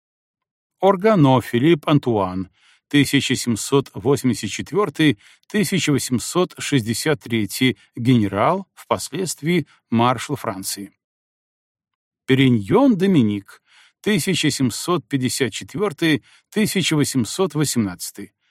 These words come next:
маршал империи. Сиес Эммануэль Жозеф, тысяча семьсот сорок восьмой,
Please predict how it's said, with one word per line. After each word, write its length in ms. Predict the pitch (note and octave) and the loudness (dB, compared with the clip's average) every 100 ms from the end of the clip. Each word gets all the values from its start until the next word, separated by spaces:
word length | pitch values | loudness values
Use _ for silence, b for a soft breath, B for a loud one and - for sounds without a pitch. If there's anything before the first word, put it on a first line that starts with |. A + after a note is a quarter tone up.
| _ - | _ -4
маршал 480 | E3 G3+ - F3 - | -2 -2 -6 -8 -2
империи. 640 | D3+ - A2 F#2+ F#2 _ _ _ _ _ _ _ _ _ _ _ _ _ _ | -2 -2 -8 -8 -14 _ _ _ _ _ _ _ _ _ _ _ _ _ _
Сиес 760 | C#3+ - A3 C#3 G#3+ G#3+ - - | -6 0 0 2 0 0 -4 0
Эммануэль 600 | D#3+ C#3+ A#2+ E3 G#3+ D#3+ | 4 4 4 2 2 0
Жозеф, 580 | C3 A2 A2 A2 - _ b b b _ | 0 0 0 -4 -8 _ b b b _
тысяча 500 | D#3 C3 C#3 - C3 | 0 2 -2 -2 -4
семьсот 600 | B2 G#2 - D#3 D3 - | -4 -6 -4 -2 -2 -4
сорок 420 | - D3 B2 - | -4 0 -2 -2
восьмой, 540 | G#2+ - C#3 G#3 G3 | -8 -4 -2 -2 -4